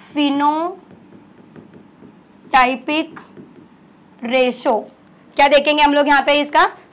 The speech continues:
phenotypic ratio। अब इसका phenotypic ratio हम लोग देखेंगे कैसे, let's see that over here। अब phenotype मतलब मैंने आपको बताया external appearance, यहाँ पे चार अलग-अलग combination मिलेंगे। चार कौन से, कौन से अलग-अलग combination मिलेंगे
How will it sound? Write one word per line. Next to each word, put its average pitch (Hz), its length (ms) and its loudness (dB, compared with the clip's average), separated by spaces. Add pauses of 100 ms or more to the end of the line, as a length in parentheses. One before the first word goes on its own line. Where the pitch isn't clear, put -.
phenotypic 302 580 2
ratio। 226 460 -2 (300)
अब 330 120 2
इसका 392 340 0
phenotypic 339 500 0
ratio 330 280 -4
हम 330 80 -2
लोग 339 120 -4
देखेंगे 320 480 -2
कैसे, 320 360 -4
let's 269 320 -6
see 262 140 -4
that 240 180 2
over 339 200 0
here। 302 200 0 (640)
अब 370 340 2 (420)
phenotype 359 540 0
मतलब 349 320 0
मैंने 339 140 -2
आपको 349 200 -4
बताया 339 340 2
external 320 540 0
appearance, 294 580 0 (920)
यहाँ 311 280 4
पे 403 180 0
चार 349 280 2
अलग-अलग 330 440 4
combination 269 520 -2
मिलेंगे। 214 340 -2
चार 330 260 0
कौन 339 180 -2
से, 330 120 -2
कौन 349 200 -2
से 359 80 -2
अलग-अलग 320 360 0
combination 302 420 0
मिलेंगे 294 420 0